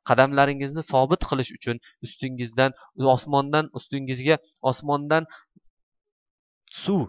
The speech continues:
yomg'ir tushirgan edi. Ey Muhammad, o'shanda Rabbingiz farishtalarga: "Men albatta siz bilan birgaman. Bas, sizlar iymon keltirgan zotlarning g'alaba qozonishlariga bo'lgan ishonchlarini mustahkam, mahkamlanglar. Men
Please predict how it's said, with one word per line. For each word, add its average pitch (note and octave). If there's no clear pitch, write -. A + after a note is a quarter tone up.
yomg'ir A#2+
tushirgan G2
edi. -
Ey B2+
Muhammad, G#2+
o'shanda C3+
Rabbingiz C3+
farishtalarga: B2+
"Men C#3+
albatta C#3+
siz D3+
bilan B2+
birgaman. G#2
Bas, C3+
sizlar C3
iymon D3+
keltirgan B2
zotlarning A2
g'alaba B2
qozonishlariga A#2+
bo'lgan A2+
ishonchlarini F#2+
mustahkam, -
mahkamlanglar. G#2
Men A#2+